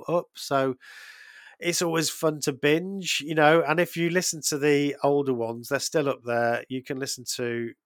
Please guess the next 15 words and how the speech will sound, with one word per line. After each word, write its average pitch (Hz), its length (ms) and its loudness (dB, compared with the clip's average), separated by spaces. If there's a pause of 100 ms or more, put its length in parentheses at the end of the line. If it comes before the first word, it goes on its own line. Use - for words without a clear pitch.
Celine 123 460 -4
and 113 100 -10
me, 113 400 -4 (580)
you 117 120 -16
know, 101 180 -16
when 117 240 -6
we're 117 260 -2
obviously 117 440 -8 (400)
just 127 260 -12
learning 127 340 -2
how 131 160 -2
to 135 180 -6
be 151 460 -4 (600)
a - 80 -16
podcast, - 680 -10